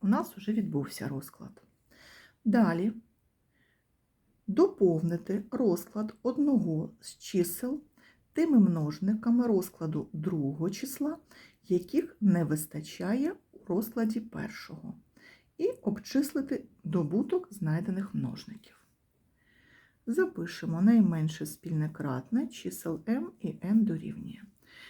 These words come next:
Число n має більше множників, тому я перепишу його розклад на прості множники, чи точніше добуток простих множників, які приймають участь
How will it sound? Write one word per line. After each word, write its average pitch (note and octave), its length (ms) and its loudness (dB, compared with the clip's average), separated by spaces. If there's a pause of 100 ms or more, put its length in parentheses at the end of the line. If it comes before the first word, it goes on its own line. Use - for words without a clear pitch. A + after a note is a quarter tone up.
(140)
Число C4 480 -2
n E4+ 140 0 (320)
має A#3 340 6
більше G3 480 -2
множників, - 840 -4
тому G#3+ 440 6 (680)
я F#3 300 0 (100)
перепишу E3+ 840 -4
його E3+ 480 0
розклад D#3 720 -4 (420)
на F#3 260 0
прості - 480 -6
множники, D3 680 -4 (480)
чи - 140 -8
точніше G3 500 2
добуток F3 840 2 (500)
простих F3+ 580 -4
множників, E3 800 2 (600)
які E3 280 -4
приймають D3+ 760 0
участь A#3+ 500 -2